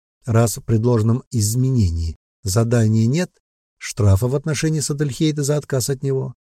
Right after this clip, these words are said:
то в бан такой ужас, без всяких сожалений. Тут я вспомнил про мигавшие на площади после моего каменного города оповещения. Открыл посмотреть. Вами убит Н П С. Узник двести тридцатого уровня.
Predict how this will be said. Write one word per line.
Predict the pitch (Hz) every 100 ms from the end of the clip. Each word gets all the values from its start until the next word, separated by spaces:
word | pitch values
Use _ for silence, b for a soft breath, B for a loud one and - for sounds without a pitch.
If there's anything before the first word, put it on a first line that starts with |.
| _ _ _
то | 196 208
в | 151
бан | 110 127 131 127 127
такой | 123 117 127 117
ужас, | 107 104 104 113
без | 104 160 156
всяких | - 110 104 120
сожалений. | - 104 104 82 76 78 - _ _ _ _ _ _ _ _ _ _ _
Тут | - 233
я | 196
вспомнил | - - 185 190 175
про | - 143 151
мигавшие | 131 110 131 143 160
на | 160 151
площади | 160 156 151 147
после | - 151 - 143
моего | 147 143 135
каменного | - 139 139 135 131
города | 127 131 127
оповещения. | 139 147 98 - 85 73 73 - _ _ -
Открыл | 107 - 240 240
посмотреть. | - 127 98 82 80 - _ _ _ _ _ _ _ _
Вами | 110 104 127 127 127 143 -
убит | 131 120 127 123
Н | 135 123
П | 131 117 98
С. | - _ _ _ _ _ _
Узник | 127 135 131 143 127
двести | 110 139 127 143
тридцатого | 131 131 - 131 127 131 139
уровня. | 139 117 98 87 80